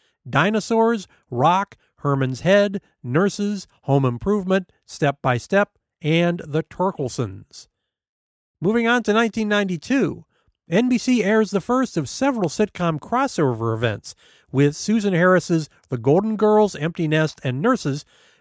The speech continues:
having the same storyline involving a full moon on Leap Day.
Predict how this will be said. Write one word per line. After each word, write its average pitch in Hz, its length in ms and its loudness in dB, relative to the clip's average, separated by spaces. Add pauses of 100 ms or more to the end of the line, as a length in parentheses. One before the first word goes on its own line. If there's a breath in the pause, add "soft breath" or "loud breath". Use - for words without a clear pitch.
(100)
having 156 380 0
the 151 140 0
same 196 340 0
storyline 165 640 0
involving 147 460 2
a 143 120 -2
full 196 380 0
moon 165 420 4
on 123 400 -2
Leap 151 300 -4
Day. 117 380 -4